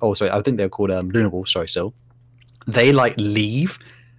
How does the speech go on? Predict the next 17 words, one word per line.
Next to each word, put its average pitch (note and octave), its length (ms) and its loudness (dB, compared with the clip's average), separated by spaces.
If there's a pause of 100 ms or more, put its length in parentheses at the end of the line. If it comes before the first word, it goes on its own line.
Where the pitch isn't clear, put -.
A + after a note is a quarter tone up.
and A#2 160 -2
Jagatai C3+ 680 2
just G#2+ 320 2
starts, - 500 0
like, - 200 -6
just G#2 280 -10
very A2+ 300 2
slowly A#2+ 440 2
picking A2 420 -6
up G2+ 120 -6
the G2 80 -12
pace, G2 300 -4
and - 100 -12
he G2+ 40 -4
starts - 480 0
to, A#2+ 60 -6
like, G2+ 260 -2